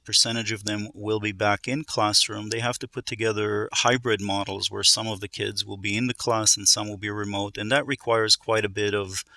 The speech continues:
uh, A V equipment in the classroom for a, a teacher to be able to deliver a, a lecture in a class to kids that are both in class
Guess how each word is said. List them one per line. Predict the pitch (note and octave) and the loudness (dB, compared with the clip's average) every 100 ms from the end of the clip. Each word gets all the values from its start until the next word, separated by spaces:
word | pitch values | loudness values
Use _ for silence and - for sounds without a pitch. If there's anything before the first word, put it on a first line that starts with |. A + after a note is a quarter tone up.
| - - _ _ | -20 -20 _ _
uh, | G2+ F#2+ G2+ | -6 -6 -2
A | A2+ A2 | 0 0
V | G#2+ A#2 | 2 0
equipment | A2+ A2 G2+ G2 G2+ | 0 -4 -4 -6 -4
in | A2+ A#2 | -2 0
the | A2 | -2
classroom | - A2+ A2+ - G#2+ G2 G2 | 0 2 6 4 4 -6 -6
for | - G2+ | -8 -4
a, | G2 G2 F#2+ | -4 -4 -8
a | A2 | -12
teacher | - A2+ - G#2+ | -8 -2 -2 -2
to | - | -8
be | G2 G2+ | -4 -4
able | G2+ G2 | -4 -8
to | - G2 F#2+ F#2+ - _ - | -10 -10 -10 -12 -20 _ -8
deliver | G#2+ A2 A#2 B2+ A#2 | -2 0 2 4 6
a, | A2+ G#2+ G#2+ G#2+ G#2 G2 _ - - - | 6 6 4 0 -4 -8 _ -20 -14 -4
a | G#2+ | 2
lecture | G#2+ - - G#2+ G#2 | 2 4 2 2 -2
in | G2+ G#2+ | -4 -6
a | |
class | - A2 G#2 G#2 G#2 - - - _ - | -2 2 4 4 6 8 8 4 _ -16
to | - | -12
kids | - A2+ G2 | -4 -2 2
that | G#2 | 0
are | G2 | 0
both | G2 G2+ G2+ _ - | -2 -4 -6 _ -8
in | A#2 C3+ | -4 -4
class | - B2+ C3+ C#3 - - | 0 0 2 4 6 4